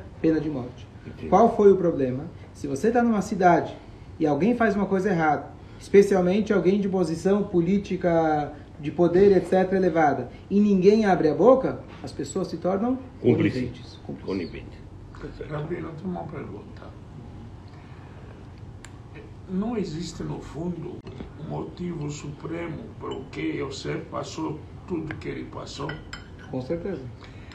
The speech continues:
Speaker 3: O, eu acredito, na minha ignorância, que o motivo foi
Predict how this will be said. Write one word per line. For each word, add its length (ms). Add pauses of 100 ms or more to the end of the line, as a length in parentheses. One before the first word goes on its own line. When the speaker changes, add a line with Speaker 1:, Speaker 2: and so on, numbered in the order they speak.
(460)
Speaker 3:
O, 120 (340)
eu 360
acredito, 680
na 160
minha 220
ignorância, 840 (920)
que 260 (200)
o 80
motivo 560
foi 340